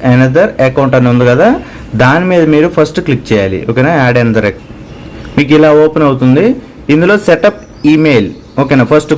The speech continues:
Google, Google ద్వారా మనకు కావాల్సింది Gmail-ఏ కదా, ఓకేనా? Google మీద క్లిక్ చేయాలి. ఇట్లా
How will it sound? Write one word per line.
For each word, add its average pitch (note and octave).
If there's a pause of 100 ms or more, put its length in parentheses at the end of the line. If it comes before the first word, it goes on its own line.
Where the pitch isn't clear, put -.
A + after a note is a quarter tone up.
(120)
Google, F3 (180)
Google F3
ద్వారా A#2
మనకు C3
కావాల్సింది E3+ (220)
Gmail-ఏ E3
కదా, G#2 (500)
ఓకేనా? A#2+ (680)
Google C#3
మీద D3
క్లిక్ -
చేయాలి. F2 (680)
ఇట్లా -